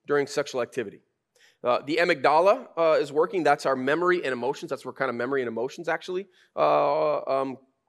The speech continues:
kind of come from. The hypothalamus, which is subconscious body control. Anterior cingulate cortex. I have no idea if I'm saying that right, but that's something that actually helps us with empathy. Uh, you also have, uh, the nucleus accumbens. <laughs>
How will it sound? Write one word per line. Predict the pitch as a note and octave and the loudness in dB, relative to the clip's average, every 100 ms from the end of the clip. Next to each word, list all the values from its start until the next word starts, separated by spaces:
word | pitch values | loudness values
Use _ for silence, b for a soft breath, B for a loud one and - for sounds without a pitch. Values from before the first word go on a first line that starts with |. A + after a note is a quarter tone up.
| _ - | _ -2
kind | D3+ | 0
of | C#3+ | 2
come | D#3+ D#3+ | 0 0
from. | D#3+ E3+ | 0 0
The | D#3 | 2
hypothalamus, | D#3 D3+ A#2+ E3 F3+ F#3+ - | 0 0 0 4 4 2 -2
which | C3 | -8
is | B2+ | -8
subconscious | - A#2+ C3 C3 A2+ | -8 -6 -6 -6 0
body | D3+ F3+ | 2 2
control. | F3+ E3+ F3 E3+ F3 b b b | 2 -2 4 4 2 b b b
Anterior | D3+ D3 A#3 A#3+ A3+ G#3+ | 2 2 -2 0 4 4
cingulate | G#3 - A3 G#3 G#3 G#3 | 4 2 4 6 4 6
cortex. | G#3+ G#3 G#3+ G#3+ G#3+ - - b b | 6 6 8 6 6 -8 -14 b b
I | D3 | -2
have | C3 | 2
no | C#3+ | 4
idea | C#3 C#3 | 4 4
if | C3+ | 0
I'm | B2 | 0
saying | - D3+ D#3+ | 2 2 2
that | D3 | 2
right, | D#3 C#3+ B B | 2 2 B B
but | D3+ | 4
that's | F#3 - | 4 4
something | - G3 F3+ | 0 -2 2
that | D#3+ | 2
actually | D#3+ - D3+ | 2 0 2
helps | E3+ F3+ F3+ | 4 4 0
us | D#3+ | -4
with | C#3 - | -4 -2
empathy. | D3 F3 G#3 A3+ C4 - _ _ _ | -4 0 -2 -2 -8 -10 _ _ _
Uh, | - D3+ C#3 C3+ C3+ | 6 8 10 8 6
you | D3+ C#3+ | 2 4
also | E3+ F3+ F3 | 6 6 4
have, | F3+ F3 D#3 | 4 4 4
uh, | D#3+ D#3 B2+ | 0 0 -2
the | D3 | -2
nucleus | D3 G3 F#3+ F#3+ F#3+ - | 0 -4 0 0 0 -2
accumbens. | D3+ - - G#3 A#3 A#3 A#3+ A#3 - - _ _ - | -4 -4 -6 -4 4 4 4 -4 -10 -12 _ _ -2
<laughs> | A4 - - - D4+ D#4 | -2 0 -2 2 4 4